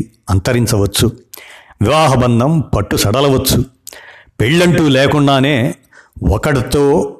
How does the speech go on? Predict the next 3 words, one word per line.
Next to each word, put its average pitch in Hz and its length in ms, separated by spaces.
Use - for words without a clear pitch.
ఒకతే 131 380
కలిసి 120 380
కామన్ 185 420